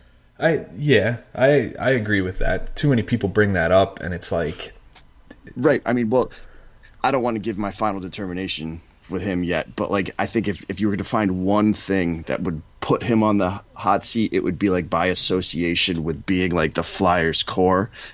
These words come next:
Speaker 2: and the, and if they're not having a successful year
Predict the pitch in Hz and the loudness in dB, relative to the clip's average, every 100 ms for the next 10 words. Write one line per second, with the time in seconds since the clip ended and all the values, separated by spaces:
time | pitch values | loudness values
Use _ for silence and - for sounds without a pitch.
0 | - 98 92 - _ - 98 101 - 90 | -2 0 0 -2 _ -2 2 2 0 0
1 | 92 - - - - - - - - - | 0 -4 -18 -18 -18 -20 -20 -20 -14 -4
2 | 71 98 104 104 87 92 90 - - 92 | 0 0 0 -2 -2 -2 -2 -2 -2 -2
3 | 87 - - - 82 80 87 87 92 104 | -2 -6 -16 -12 -10 -6 -2 0 0 -2